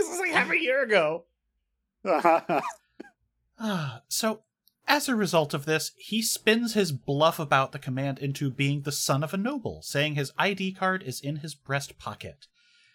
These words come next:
Speaker 3: Her response to this is pretty reasonable. "You're gonna stay right there with your hands in the air. I'm gonna check your card myself," and she disembarks with a gun on him. However, she doesn't know that spooky bullshit is happening,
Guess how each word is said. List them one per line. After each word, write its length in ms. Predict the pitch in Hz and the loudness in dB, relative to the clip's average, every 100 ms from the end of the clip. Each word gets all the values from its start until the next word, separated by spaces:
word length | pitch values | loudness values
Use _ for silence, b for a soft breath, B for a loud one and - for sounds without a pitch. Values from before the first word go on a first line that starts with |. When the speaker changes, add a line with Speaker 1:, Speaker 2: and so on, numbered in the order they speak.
| b b _ | b b _
Speaker 3:
Her 120 | - 254 | 0 0
response 440 | 262 - 240 226 | 0 2 2 2
to 100 | 226 | 0
this 220 | 233 226 - | 0 0 -2
is 300 | 123 107 - | 0 -2 -6
pretty 280 | - 226 | -2 0
reasonable. 520 | 220 214 170 110 87 _ - | 0 -2 -2 -4 -6 _ -6
"You're 160 | 139 190 | -2 2
gonna 160 | 185 | 2
stay 260 | - 156 120 | 0 0 -2
right 380 | 92 110 202 - | -2 -2 -2 0
there 160 | 220 | 0
with 160 | 233 240 | 0 -4
your 100 | 233 | -2
hands 320 | 196 160 143 | 0 0 0
in 80 | 135 | 0
the 160 | 120 113 | 0 0
air. 260 | 117 139 _ _ | 0 -4 _ _
I'm 100 | 139 | -4
gonna 180 | 180 143 | -2 -2
check 360 | - - 220 226 | -2 -2 -2 -2
your 100 | 214 | -2
card 300 | - 202 190 | 4 4 4
myself," 420 | 196 190 196 170 - | -2 2 0 0 -4
and 140 | 139 | -4
she 140 | - | -2
disembarks 840 | 123 - 190 208 196 147 175 180 - | -4 -2 0 2 0 4 2 2 -4
with 100 | 160 | -4
a 40 | |
gun 360 | 139 110 110 127 | -4 -2 -2 -2
on 160 | 90 80 | -4 -8
him. 220 | 80 73 _ _ _ _ _ _ _ _ _ | -14 -18 _ _ _ _ _ _ _ _ _
However, 540 | - 123 285 262 262 - _ | -6 -2 0 0 -2 -4 _
she 240 | - 147 | -4 -2
doesn't 360 | 110 143 147 139 | 4 2 2 -2
know 200 | 135 151 | 0 0
that 180 | 135 98 | -2 -2
spooky 520 | - - 131 139 165 | -2 0 -2 -2 -4
bullshit 480 | 143 180 294 - 143 | -2 -2 -2 0 0
is 140 | 117 | -2
happening, 500 | 131 107 135 135 185 | -4 -4 -2 -4 -4